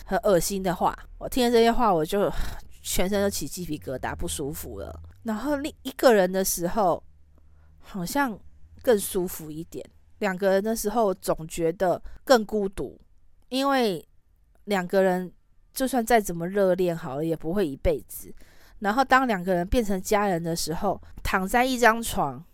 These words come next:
两个人各做各的事情的时候，你就会觉得那种孤独感比一个人还要孤独一百倍、一千倍，那种感觉更不舒服。然后还要疑心对方是不是不爱自己了，然后变心什么的，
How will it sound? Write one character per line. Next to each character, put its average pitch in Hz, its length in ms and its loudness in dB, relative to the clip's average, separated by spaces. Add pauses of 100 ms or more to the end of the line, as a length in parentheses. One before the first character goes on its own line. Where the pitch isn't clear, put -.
两 185 180 -4
个 180 140 2
人 190 160 2
各 233 160 4
做 214 200 2
各 196 180 2
的 160 100 2
事 185 180 -4
情 165 280 -8
的 139 100 -10
时 147 220 -8
候， - 220 -6 (160)
你 196 100 -10
就 269 160 -2
会 294 180 -2
觉 180 160 0
得 175 140 2
那 233 120 -4
种 180 200 -4
孤 196 200 -2
独 170 180 -2
感 151 220 -4
比 151 140 -2
一 139 160 -10
个 190 180 0
人 156 160 -2
还 160 140 -8
要 165 100 -6
孤 175 220 -8
独 160 140 -6
一 170 100 -10
百 139 300 -8
倍、 165 120 0
一 151 80 -8
千 - 300 -4 (180)
倍， - 220 -8 (560)
那 233 140 -2
种 196 120 0
感 175 160 -6
觉 165 80 -2
更 175 220 0
不 170 140 -8
舒 139 280 -10
服。 - 240 -18 (840)
然 185 160 -2
后 220 120 2
还 196 140 -4
要 180 140 0
疑 180 200 -6
心 190 300 -6
对 196 180 2
方 175 300 -4
是 190 80 -8
不 185 60 -8
是 180 100 -12
不 156 80 -4
爱 170 180 0
自 165 160 -10
己 147 280 -12
了， 98 180 -12
然 143 200 -10
后 160 340 -8 (640)
变 170 200 2
心 165 380 -6
什 165 100 -12
么 127 140 -12
的， 87 240 -12